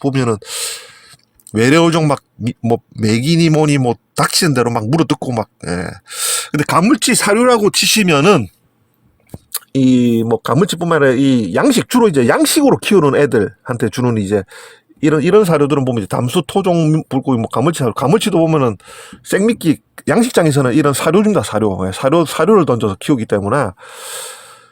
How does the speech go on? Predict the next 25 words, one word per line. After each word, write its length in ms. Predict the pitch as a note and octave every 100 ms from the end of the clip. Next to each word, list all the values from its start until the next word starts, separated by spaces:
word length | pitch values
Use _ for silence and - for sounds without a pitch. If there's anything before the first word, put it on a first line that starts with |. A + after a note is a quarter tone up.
| _
근데 140 | F3 D#3+
제가 280 | C3 D3 B3+
뭐 140 | G3
일부러 380 | A#2 F3 D4 D#4
그냥 220 | E4 G3
한 80 | F#3+
건데 180 | D3 F3+
저는 220 | - A#3 E3 - - - -
그냥 180 | F#3+ F3
이제 120 | A#2+
뭐 380 | D3 B2 B2+ A#2
가물치 460 | B2 D3+ B3 E4
사료라고 560 | - - E3 A#3 G#3+ C#3+
그냥 160 | D3+
일부러 220 | A2+ D#3 F#3
한번 160 | D#3
쳐봤어요, 400 | - D4+ C4+ C#3+
그냥. 240 | G#2 G2 G2 A2+
얘를 180 | D#3
찾으려고 400 | - F#3+ F#3+ D#3
친 140 | G#2+ A2+
게 60 |
아니라. 100 | G2
근데 180 | G2 C#3
이제 140 | A2